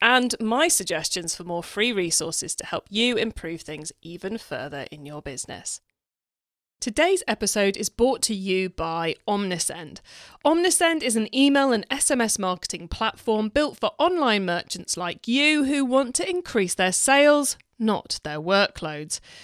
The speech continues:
With Omnisend, you'll be launching pre-built e-commerce automations in no time, as well as intuitively segmenting customers based on their shopping behaviour, and even trying out S M S or push notifications,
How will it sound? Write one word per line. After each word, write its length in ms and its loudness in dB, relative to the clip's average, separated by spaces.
With 240 2
Omnisend, 720 4
you'll 180 2
be 180 2
launching 520 2
pre-built 720 2
e-commerce 600 2
automations 720 2
in 220 0
no 240 -2
time, 440 -10
as 140 4
well 140 4
as 80 2
intuitively 760 2
segmenting 600 -2
customers 480 0
based 440 0
on 140 -2
their 120 0
shopping 400 -4
behaviour, 600 0
and 420 4
even 480 4
trying 480 2
out 240 2
S 220 2
M 100 6
S 320 4
or 220 4
push 400 0
notifications, 840 0